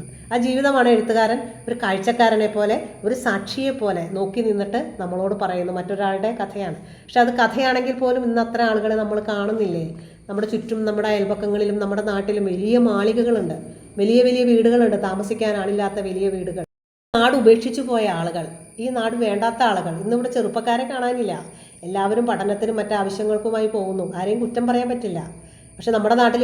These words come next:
വലിയ വലിയ കെട്ടിടങ്ങളുണ്ട്, താമസിക്കാൻ ആളില്ലാത്ത, മനുഷ്യരില്ലാത്ത, സ്നേഹബന്ധങ്ങളില്ലാത്ത വലിയ മാളികകൾ, ആ, ആളുകളില്ലാത്ത വലിയ കെട്ടിടങ്ങൾ നമ്മുടെ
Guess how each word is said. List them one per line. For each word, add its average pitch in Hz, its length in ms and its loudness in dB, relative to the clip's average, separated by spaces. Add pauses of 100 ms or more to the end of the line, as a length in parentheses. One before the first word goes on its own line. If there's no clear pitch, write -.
വലിയ 240 220 4
വലിയ 262 200 2
കെട്ടിടങ്ങളുണ്ട്, 240 600 2 (100)
താമസിക്കാൻ 214 520 -2
ആളില്ലാത്ത, 202 440 -2 (100)
മനുഷ്യരില്ലാത്ത, 190 640 -4 (500)
സ്നേഹബന്ധങ്ങളില്ലാത്ത 202 1000 2 (100)
വലിയ 196 180 4 (120)
മാളികകൾ, 196 460 0 (1300)
ആ, 214 80 -10 (280)
ആളുകളില്ലാത്ത 262 580 6 (100)
വലിയ 233 260 6
കെട്ടിടങ്ങൾ 233 400 2 (100)
നമ്മുടെ 214 200 0